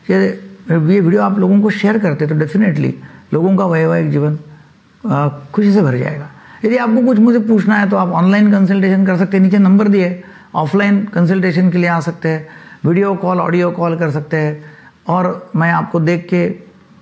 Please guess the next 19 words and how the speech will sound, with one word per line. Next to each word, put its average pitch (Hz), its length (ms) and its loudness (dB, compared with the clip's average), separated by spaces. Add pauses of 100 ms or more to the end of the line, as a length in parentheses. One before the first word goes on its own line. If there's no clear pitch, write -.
(340)
investigate 185 640 2
करके, 170 600 -2 (680)
आ, 147 280 -2
online 196 460 2
इलाज 190 300 2
कर 185 120 0
सकता 180 260 -2
हूँ। 180 260 -2
आपको 165 280 -2
हमारे 160 260 0
online 160 440 -2
sex 190 240 -4
counseling 175 480 0
seminars 185 500 2
में 208 100 0
आप 196 160 0
आ 190 100 0
सकते 180 280 -4
हैं 175 280 -2